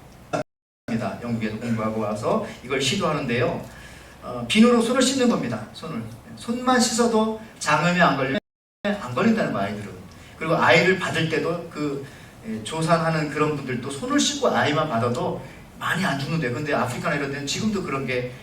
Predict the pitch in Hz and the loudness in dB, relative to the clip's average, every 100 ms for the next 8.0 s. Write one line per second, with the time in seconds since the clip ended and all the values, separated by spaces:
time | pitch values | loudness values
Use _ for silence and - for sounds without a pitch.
0 | - 113 117 160 - - - 226 - - | -10 -6 0 0 0 -4 -4 -6 -6 -16
1 | - - - 180 190 196 208 226 233 185 | -20 -20 -6 0 2 4 6 6 6 4
2 | 170 208 220 220 208 170 156 - 123 - | 4 4 6 6 4 2 2 2 2 -2
3 | - - - - - - 165 160 127 123 | -10 -18 -16 -16 -12 -6 -2 0 2 2
4 | 120 117 98 - 220 226 226 226 180 156 | 2 0 -4 -2 2 6 6 6 4 2
5 | 143 139 139 175 220 226 - - - - | 2 0 0 0 0 0 -6 -16 -10 -4
6 | 175 202 202 208 214 226 226 220 202 170 | 0 4 6 6 8 8 8 6 4 2
7 | - 220 233 - - - - - - | 2 2 0 -2 -10 -18 -20 -12 -8